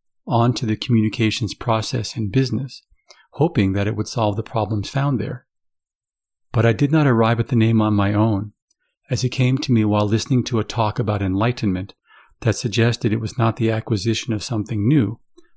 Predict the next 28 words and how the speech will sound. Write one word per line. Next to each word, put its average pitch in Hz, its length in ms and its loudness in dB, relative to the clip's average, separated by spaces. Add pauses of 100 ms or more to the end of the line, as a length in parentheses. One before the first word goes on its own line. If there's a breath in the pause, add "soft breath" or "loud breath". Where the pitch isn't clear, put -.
but - 160 -4
the 123 80 4
realization 110 720 2
of 101 140 -4
a 98 60 -2
pre-existing 104 720 -2
condition. 120 560 -4 (1600)
At 123 120 0
the 131 100 2
beginning 127 400 2
of 156 80 4
his 110 160 0
talk, 120 460 -2
the 127 80 0
speaker 135 380 0
poses 101 420 0
this 107 160 -4
question: 120 460 -4 (720 soft breath)
"How 113 260 0
is 131 100 2
it - 100 0
possible 117 600 -4
for - 180 -4
a 110 80 4
lifetime 117 640 0
of 101 80 -4
finite 147 480 0
choices 127 640 -4